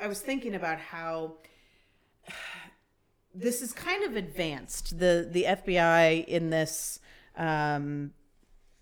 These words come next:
movie is kind of advanced because they were the only people who were actually talking to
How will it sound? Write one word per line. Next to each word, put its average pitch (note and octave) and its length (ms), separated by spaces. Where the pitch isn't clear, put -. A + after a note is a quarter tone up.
movie F#3+ 500
is D3+ 140
kind D#3+ 260
of D3+ 80
advanced D3 460
because F3 880
they F3+ 260
were A3 160
the F#3+ 140
only F3+ 260
people F3+ 380
who E3 220
were D#3 200
actually D3+ 400
talking D3+ 500
to D3 200